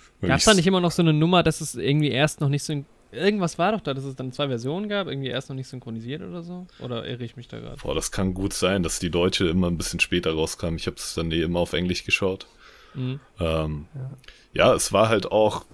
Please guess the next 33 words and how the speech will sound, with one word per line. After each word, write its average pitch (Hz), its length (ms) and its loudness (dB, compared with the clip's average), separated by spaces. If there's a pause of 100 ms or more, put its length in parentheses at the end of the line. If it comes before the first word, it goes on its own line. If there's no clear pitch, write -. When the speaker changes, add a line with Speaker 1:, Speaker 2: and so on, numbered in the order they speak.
(120)
Speaker 1:
wirklich 104 280 -4
der 90 140 4
Hype 107 300 4
war 98 120 6
halt 95 140 0
so 101 160 -2
krass - 340 2
da, 101 220 8
auch - 220 2
in 95 60 4
diesen 90 280 0
zwei 87 260 2
Jahren 92 360 2
zwischen - 320 -4
Staffel - 280 0
sechs 85 360 -2
und 90 160 0
sieben, 90 500 -2
wo 80 240 -2
halt 82 360 -6 (140)
kein 92 240 0
neuer 85 280 2
Content, 85 480 -4 (120)
nee, 85 320 -4
z-, - 280 -8
zwischen 82 480 -8
Staffel - 260 -2
Speaker 2:
Sieben 120 100 -2
Speaker 1:
sieben 113 140 -2
Speaker 2:
und - 80 -4
Speaker 1:
und 110 80 -4
Speaker 2:
acht. - 220 -6
Speaker 1:
acht - 40 -16